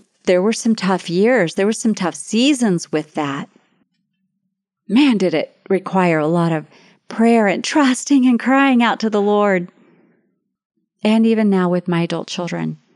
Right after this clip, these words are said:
I bite my tongue a lot. No, I don't give them a piece of my mind. I need as much of my mind as I have. I don't need to give it away.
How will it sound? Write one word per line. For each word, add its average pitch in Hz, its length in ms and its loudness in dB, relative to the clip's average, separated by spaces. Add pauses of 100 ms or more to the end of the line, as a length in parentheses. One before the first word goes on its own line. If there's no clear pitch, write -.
(540)
I 208 140 -2
bite 240 260 -2
my 170 120 -4
tongue 196 340 -2
a 156 60 -2
lot. 175 440 -2 (800)
No, 190 400 0 (680)
I 247 180 0
don't 196 260 2
give 165 180 -4
them 160 180 -4
a 160 60 -6
piece 156 320 -10
of 170 160 -8
my 165 160 0
mind. 160 480 -2 (1300)
I - 100 0
need 214 240 2
as 185 140 0
much 180 220 0
of 175 100 -2
my 175 140 4
mind 196 340 4
as 214 140 2
I 220 140 0
have. 226 520 0 (580)
I 190 40 -2
don't 208 80 2
need 226 160 2
to 240 60 2
give 247 180 2
it 247 80 6
away. 240 420 2